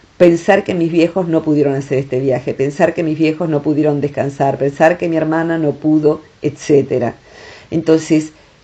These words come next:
¿cómo se hace, Virginia, con todo esto? Lo que, la, lo segundo que me preguntás, ¿no? Las herramientas. Eh, cuando eso es muy agudo o no nos damos cuenta de que lo es, eh, hay veces en que una persona, por ejemplo,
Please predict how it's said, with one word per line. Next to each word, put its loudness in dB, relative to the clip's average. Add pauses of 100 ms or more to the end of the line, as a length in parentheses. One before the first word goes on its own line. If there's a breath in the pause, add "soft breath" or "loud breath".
(140)
¿cómo 2
se 2
hace, 0
Virginia, 0
con 2
todo 4
esto? 2
Lo 2
que, -2
la, 2
lo 0
segundo 2
que 2
me 2
preguntás, -2
¿no? -4
Las -4
herramientas. -2 (640 loud breath)
Eh, 6 (120)
cuando 0
eso -4
es -6
muy -2
agudo 0 (100)
o -4
no -4
nos -4
damos -4
cuenta -2
de 0
que -4
lo 0
es, 0 (480)
eh, 0
hay -2
veces -4
en -4
que -2
una 0
persona, -6
por -2
ejemplo, -4